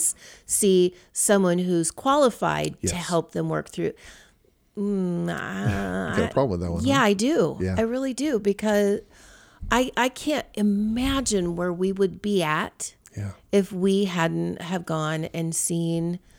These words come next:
Speaker 2: Yeah, gotten some help.
Speaker 1: gotten, yeah, seen a counselor when we were ear-, early in our marriage.
Speaker 2: Yeah.
Speaker 1: Could you, uh,
Speaker 2: Yeah, we would have been lost.
Speaker 1: Yes, we would not, we would definitely not be where we're at today.
Speaker 2: Yeah,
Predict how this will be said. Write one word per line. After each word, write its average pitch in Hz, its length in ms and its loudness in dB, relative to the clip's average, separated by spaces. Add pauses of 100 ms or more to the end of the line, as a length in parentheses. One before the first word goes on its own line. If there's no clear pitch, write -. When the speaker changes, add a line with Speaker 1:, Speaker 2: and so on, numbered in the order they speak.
Speaker 2:
Yeah, 127 180 0 (100)
gotten 98 180 0
some 113 160 0
help. 185 200 -2 (220)
Speaker 1:
gotten, 180 420 2 (360)
yeah, 208 340 0
seen 202 300 2
a - 20 0
counselor 190 800 0 (100)
when 180 160 0
we 180 140 2
were 180 320 -2
ear-, - 80 -2 (120)
early 196 300 2
in 196 100 0
our 185 120 0
marriage. 190 480 -2
Speaker 2:
Yeah. 175 140 -2 (1500)
Speaker 1:
Could 202 180 -2
you, 214 180 0 (140)
uh, 160 120 4 (180)
Speaker 2:
Yeah, - 140 -6 (120)
we - 80 -2
would 98 100 0
have 101 100 4
been 101 80 2
lost. 139 300 -6
Speaker 1:
Yes, 214 680 0
we 202 120 4
would 202 220 6
not, 208 380 2
we 180 200 2
would 170 120 -4
definitely 202 500 0
not 170 220 -2
be 180 100 2
where 165 180 0
we're 160 100 2
at 151 300 -4
today. - 480 -6
Speaker 2:
Yeah, 92 80 -10